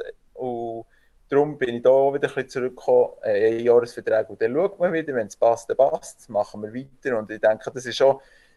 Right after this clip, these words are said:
für den Spieler selber auch noch eine extra Motivation. Nicht, dass ich das, glaube ich, bräuchte, aber einfach, hey, ähm, hab Freude, mach weiter und dann, äh, wird sich's ergeben. Wird sich eine Chance auftun, wenn,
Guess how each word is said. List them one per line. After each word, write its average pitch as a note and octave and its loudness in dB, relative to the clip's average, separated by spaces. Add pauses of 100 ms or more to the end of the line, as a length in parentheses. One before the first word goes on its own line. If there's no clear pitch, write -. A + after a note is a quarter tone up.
für - -4
den B2+ 0
Spieler D3+ -2
selber D3+ 4
auch C3+ 2 (220)
noch C#3+ 6
eine A#2+ 6 (280)
extra - 0
Motivation. D#3 2
Nicht, C#3 -2
dass A#2+ 2
ich A#2+ -10 (120)
das, B2 -10
glaube B2 4
ich, - -14
bräuchte, E3 -2
aber A#2+ 4
einfach, B2 2 (260)
hey, A#2+ 0
ähm, G2+ -10 (360)
hab A2+ 2
Freude, D#3+ 6 (200)
mach A#2+ 2
weiter D#3 -8 (200)
und A#2+ -14
dann, A2+ 4
äh, G#2 2 (460)
wird B2 -2
sich's - -10
ergeben. C3+ -4 (500)
Wird B2 -6
sich - -20 (180)
eine C#3 -10
Chance C#3 0
auftun, F3 -2
wenn, D3 -2